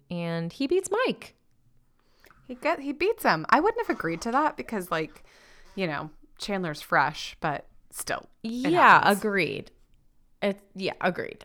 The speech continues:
Speaker 1: I do think there was a d-, there was an advantage there. Um, and Monica's like, "We can enter into double tournaments," and he's like, "No, absolutely not."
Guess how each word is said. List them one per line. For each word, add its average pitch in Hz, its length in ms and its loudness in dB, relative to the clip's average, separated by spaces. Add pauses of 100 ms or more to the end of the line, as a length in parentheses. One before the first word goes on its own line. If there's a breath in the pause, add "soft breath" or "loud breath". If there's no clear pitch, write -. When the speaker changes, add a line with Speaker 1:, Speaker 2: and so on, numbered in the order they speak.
Speaker 1:
I 190 100 2
do 220 180 0
think 190 500 -2 (460)
there 170 160 0
was 160 180 2
a 160 60 -2
d-, 160 180 -6
there 175 140 0
was 165 140 -2
an 160 60 -4
advantage 139 560 -6
there. 139 380 -6 (520 loud breath)
Um, 160 640 0 (680)
and 165 80 -6
Monica's 175 440 -6
like, 196 140 -2
"We 311 80 -4
can 370 140 -4
enter 370 240 -4
into 349 240 -6
double 339 200 -2
tournaments," 160 420 -4
and 175 100 -6
he's 156 120 -10
like, 147 220 -8
"No, 139 160 -8
absolutely - 460 -10
not." - 300 -14